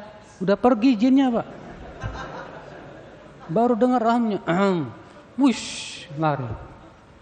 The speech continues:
Ketakutan. Masya Allah. Itu ada orang-orang seperti itu. Ya. Yang jelas ya, untuk meruqyah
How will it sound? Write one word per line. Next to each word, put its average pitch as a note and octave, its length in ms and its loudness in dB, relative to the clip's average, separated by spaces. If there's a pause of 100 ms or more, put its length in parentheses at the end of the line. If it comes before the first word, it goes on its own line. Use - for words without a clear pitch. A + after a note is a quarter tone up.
(220)
Ketakutan. D3+ 640 0 (240)
Masya D#3 400 2
Allah. G#2+ 240 -4 (1600)
Itu D3 160 0
ada F#3+ 240 6
orang-orang G#3 400 4
seperti F3 480 -2
itu. A#2+ 160 -14 (880)
Ya. A2 320 0 (400)
Yang C3+ 160 -2
jelas F3+ 320 6
ya, C#3 160 6
untuk D#3 320 2
meruqyah E3 480 4